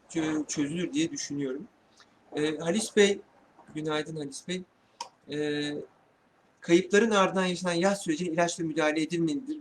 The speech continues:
edilmeli midir? Ee, eğer, e, kronik bir hastalığı yoksa, yani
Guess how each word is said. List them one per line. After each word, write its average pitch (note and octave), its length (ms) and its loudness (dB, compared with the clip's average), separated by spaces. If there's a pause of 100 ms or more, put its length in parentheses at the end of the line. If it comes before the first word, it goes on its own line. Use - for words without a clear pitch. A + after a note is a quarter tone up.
(120)
edilmeli D3 420 0
midir? C#3+ 260 -6 (1080)
Ee, E3 400 8 (400)
eğer, A3 420 6 (200)
e, D#3 140 -4 (800)
kronik G#3+ 360 2
bir G#3 40 4
hastalığı F#3 480 2
yoksa, G3 340 2
yani D3+ 300 0